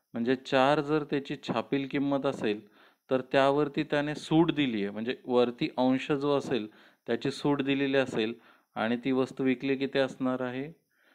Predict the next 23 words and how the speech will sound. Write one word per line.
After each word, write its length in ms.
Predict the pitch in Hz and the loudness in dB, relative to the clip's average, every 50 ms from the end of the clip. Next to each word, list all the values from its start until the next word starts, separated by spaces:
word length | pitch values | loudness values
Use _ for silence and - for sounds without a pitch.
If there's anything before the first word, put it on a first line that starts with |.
| _ _ _ - | _ _ _ -4
ही 80 | 123 120 | -2 0
विक्री 340 | 117 123 120 - 139 131 127 | 0 0 0 0 0 0 0
किंमत 380 | 131 131 127 127 127 131 123 120 | 0 0 0 2 0 0 0 0
धरूया 320 | 120 120 123 123 117 110 | 0 0 0 0 0 -2
आपण. 280 | 107 101 - 123 127 131 - - _ _ _ _ _ - | -2 -4 -6 -8 -8 -8 -12 -16 _ _ _ _ _ -4
विक्री 300 | 123 123 - 139 143 135 | -4 -4 -2 -2 -4 -2
किंमत 300 | 135 139 139 139 135 135 | -2 -2 -2 -2 -2 -2
असणार 300 | 127 - 147 143 139 139 | -4 -2 -2 0 0 0
आहे 180 | 135 127 147 147 - _ - | 0 -2 -4 -6 -6 _ 0
तीन, 260 | 170 147 123 107 98 - - - _ _ _ _ _ _ _ _ _ _ - | 2 2 2 0 -2 -6 -12 -20 _ _ _ _ _ _ _ _ _ _ -4
कारण 180 | - 107 117 123 | -2 -2 0 0
की 140 | 120 151 151 - | -2 -2 -2 0
एक 220 | 147 143 139 143 | 0 0 0 0
रुपयाचा 560 | 156 143 139 143 143 143 139 139 151 160 175 185 214 208 - - | 0 0 0 0 0 0 0 -2 -4 -4 -4 -4 -8 -10 -6 -2
त्याने 180 | 139 135 143 | -2 -2 -2
सूट 280 | 135 - - 151 147 147 | -2 0 2 2 2 2
दिलेली 340 | 139 143 143 139 139 135 135 | 0 0 0 0 -2 0 0
आहे 260 | 127 123 123 131 147 156 - - - | 0 0 -2 -2 -4 -8 -12 -8 -4
छापील 240 | 131 120 117 135 123 | -2 -2 -2 -2 -2
किमतीवरती. 480 | 117 123 117 107 113 107 101 98 98 95 - _ - - - _ _ - | -2 -4 -4 -4 -4 -4 -4 -4 -6 -10 -18 _ -20 -20 -20 _ _ -8
सेम 280 | - - 156 156 156 147 - | -4 -2 -2 -2 -2 -2 -2
तसाच 380 | 139 127 135 147 151 147 - - _ _ _ _ _ _ _ _ _ _ _ _ - | -4 -2 -2 -2 -4 -6 -6 -12 _ _ _ _ _ _ _ _ _ _ _ _ -12
देऊनही 640 | 127 123 131 139 139 147 156 156 151 143 139 135 135 | -4 2 4 4 4 4 2 -2 -2 -2 -2 -2 -4